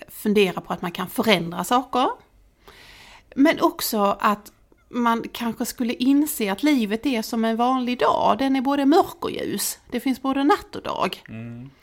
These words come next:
Speaker 1: Eh, och att det på något sätt tillhör livet. Vi har kommit i någon tro ibland att vi t-, tänker att det är nog bara ljust alltid. Det är det inte.
Speaker 2: Mm.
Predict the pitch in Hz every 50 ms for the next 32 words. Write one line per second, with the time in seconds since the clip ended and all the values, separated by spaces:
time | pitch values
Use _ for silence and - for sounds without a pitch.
0 | - - - - - - - - - - - 220 220 214 208 208 202 202 208 208
1 | - - 285 285 285 285 285 - - 349 311 262 - - 294 302 294 277 - -
2 | 262 269 - - 294 403 440 320 233 220 247 370 539 480 - - - - - -
3 | - - - - - - - - _ - 254 254 277 269 - - 311 311 311 302
4 | 285 269 254 254 254 240 - - - 311 254 220 220 226 262 294 269 262 226 220
5 | 220 226 240 220 - _ _ - - - - 82 78 80 - - - - 262 240
6 | 208 202 - 226 220 214 - 233 226 226 262 269 214 190 226 233 240 262 262 254
7 | 226 233 262 254 220 190 - - - 269 220 196 208 - - - - - 190 -
8 | - _ _ _ _ _ _ _ _ _ _ _ _ - 403 427 381 - - -
9 | - - - - 185 - - - 113 110 - 101 98 98